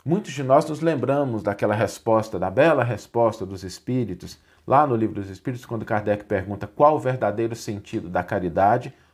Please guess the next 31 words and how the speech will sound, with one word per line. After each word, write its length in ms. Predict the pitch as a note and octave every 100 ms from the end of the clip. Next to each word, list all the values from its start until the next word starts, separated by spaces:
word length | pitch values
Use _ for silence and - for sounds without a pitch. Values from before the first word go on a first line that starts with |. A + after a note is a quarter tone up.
| _
como 260 | B2 A#2+
a 40 | A2
entendia 540 | A2+ A2+ G2 F2+ F2+
Jesus, 580 | G#2+ G#2 G#2+ D3 E3 - _ _ _ _ _
e 60 | D#3+
os 100 | C#3
Espíritos 460 | C3+ - A2+ - -
respondem: 580 | C#3+ - G#2+ D#2+ D2 - _ -
benevolência 720 | A2 A2+ G#2+ G#2+ A#2 C#3+ C3
para 200 | - F#2+
com 180 | F#2+ F2
todos, 580 | E2+ C#3+ D#3 D#3 - - _ _ -
indulgência 720 | C3 A#2 A2+ G2+ A#2+ A#2 G#2+
com 120 | F#2+
as 120 | F2+
imperfeições 640 | F#2 F2+ F2 F#2+ F2 E2+ E2+
alheias, 580 | D3 D3 C#3+ D3 - - _ _ _ -
perdão 480 | F3+ C3 G#2 G2+
das 200 | F#2 F#2
ofensas. 640 | G#2 - E2+ D#2 - - - _ _ _ - - - - -
O 100 | A3
que 120 | D#4+
essas 340 | D#4+ - E3+ -
três 420 | - G3+ A#3+ E3
expressões 800 | D#3 - B2+ A#2 C3 G#2+ G#2 G2+
de 120 | F#2
caridade, 680 | - A2 G2+ E2+ F#2 F2 F2+
elas 220 | F#2 -
têm 180 | B2+ B2
em 180 | E3+ F#3+
comum 560 | - C#3+ G#2+ C3 C#3